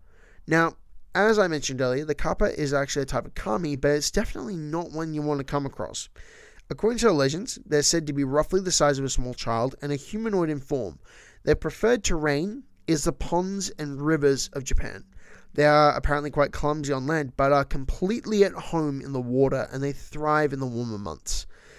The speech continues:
They're said to be typically either greenish or yellowy blue in color,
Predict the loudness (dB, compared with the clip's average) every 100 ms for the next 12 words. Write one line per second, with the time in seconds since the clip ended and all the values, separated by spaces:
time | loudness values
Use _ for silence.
0 | -12 0 2 2 0 -2 -6 0 0 0
1 | -6 -4 -4 -4 0 0 0 0 -2 -6
2 | -2 0 0 -2 2 4 4 2 0 2
3 | 2 0 0 2 2